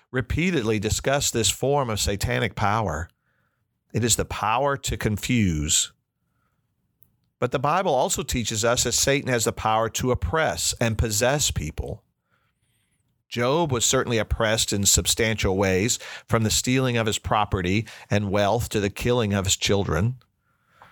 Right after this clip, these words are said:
In the New Testament, we read of people being demon-possessed, thereby controlled by the power of Satan to do great destruction in their lives.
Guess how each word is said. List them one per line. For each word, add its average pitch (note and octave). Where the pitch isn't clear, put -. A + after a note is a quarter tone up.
In -
the C#3
New F3+
Testament, A#2+
we A#2+
read C3
of C3+
people C#3
being B2+
demon-possessed, C3+
thereby A2
controlled A2
by G2
the F#2
power C3
of B2+
Satan C3
to -
do G2+
great A2
destruction -
in F2+
their F2+
lives. F2